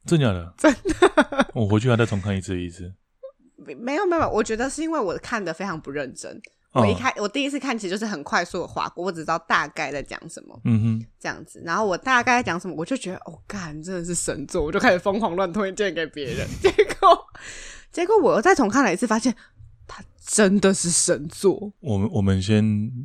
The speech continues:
Speaker 1: 大概的讲一下它一部什么了。它 Tempest 是T E M P E S T，它是一部应该是
Speaker 2: 只有五十三话，五十三页。
Speaker 1: 五十三，哇，好详细哦。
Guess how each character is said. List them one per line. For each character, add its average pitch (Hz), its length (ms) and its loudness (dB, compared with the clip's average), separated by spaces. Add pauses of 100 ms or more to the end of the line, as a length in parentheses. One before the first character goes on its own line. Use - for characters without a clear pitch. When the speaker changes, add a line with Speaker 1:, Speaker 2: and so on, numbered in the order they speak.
Speaker 1:
大 120 160 2
概 107 260 0
的 85 240 -4
讲 82 300 -6
一 80 60 -10
下 92 180 -6
它 95 120 -4
一 - 20 -2
部 90 180 -6
什 87 160 -8
么 95 140 -12
了。 - 120 -12
它 175 200 -6
Tempest 151 680 0
是 - 300 -6
T 135 240 -4
E 127 360 -6
M 104 280 0
P 101 220 -4
E 101 280 -4
S 90 180 -6
T， 90 260 -6 (200)
它 135 140 -4
是 131 120 0
一 120 60 4
部 101 600 2
应 135 100 -8
该 151 140 -6
是 143 260 -6 (140)
Speaker 2:
只 - 100 -4
有 226 180 2
五 180 120 -2
十 185 160 -8
三 175 340 -4
话， - 320 -6 (180)
五 208 140 0
十 208 120 0
三 233 280 2
页。 - 180 4
Speaker 1:
五 - 20 2
十 - 100 -2
三， 151 200 -8
哇， - 300 -6
好 - 240 -4
详 87 240 -6
细 101 220 -4
哦。 - 40 -12